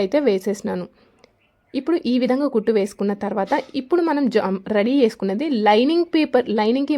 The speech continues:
మాత్రమే స్టిచ్ వేస్తున్నాం. ఇక్కడ వరకు మనకి మెయిన్ ఫ్యాబ్రిక్ అనేది రాలేదు. ఓకే, ఇదిగోండి, ఇలా పెట్టేసుకోండి, కరెక్ట్గా సెట్ అవుతున్నాయా కాలేదా అనేది. ఇది ఎలా తెలుస్తుంది అంటే, మనం ఇంతకుముందు కుట్టు వేసింది అనేది మనకి ఇక్కడ కనబడుతుంది. మీకు వీడియోలో కనబడుతుందో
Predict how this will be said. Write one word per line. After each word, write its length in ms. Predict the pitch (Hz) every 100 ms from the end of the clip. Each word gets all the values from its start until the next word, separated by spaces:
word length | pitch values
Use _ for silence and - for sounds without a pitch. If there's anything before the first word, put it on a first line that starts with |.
| 247
మాత్రమే 580 | 226 226 _ 269 269 453 587 - - - -
స్టిచ్ 240 | 320 294
వేస్తున్నాం. 340 | 240 220 214 190 233
ఇక్కడ 160 | 240 285
వరకు 200 | 247 247 311
మనకి 200 | 269 320 233
మెయిన్ 200 | 214 226
ఫ్యాబ్రిక్ 320 | 233 214 220 208
అనేది 240 | 214 285 -
రాలేదు. 360 | 180 185 190 185 -
ఓకే, 160 | 226 359 494 - - - 226
ఇదిగోండి, 320 | 208 196 - 233
ఇలా 140 | 226 214
పెట్టేసుకోండి, 560 | 196 233 247 202 190 202 - -
కరెక్ట్గా 360 | 240 247 214 247 254
సెట్ 220 | 196 208
అవుతున్నాయా 380 | 214 208 208 254 -
కాలేదా 360 | 240 196 190 202
అనేది. 220 | 202 208 220 - - _ -
ఇది 120 | 339 359 233
ఎలా 120 | 254 302
తెలుస్తుంది 560 | 294 285 285 254 254 254 247 220
అంటే, 240 | 214 202 220 311
మనం 140 | 277 294 -
ఇంతకుముందు 380 | 220 269 294 294 294
కుట్టు 220 | 233 - 262
వేసింది 360 | 214 - 220 202
అనేది 160 | 196 285 302
మనకి 140 | 254
ఇక్కడ 140 | 254 226 196
కనబడుతుంది. 520 | 202 247 247 190 196 220
మీకు 180 | 254 269 262
వీడియోలో 320 | 214 208 254 254
కనబడుతుందో 600 | 202 208 208 208 214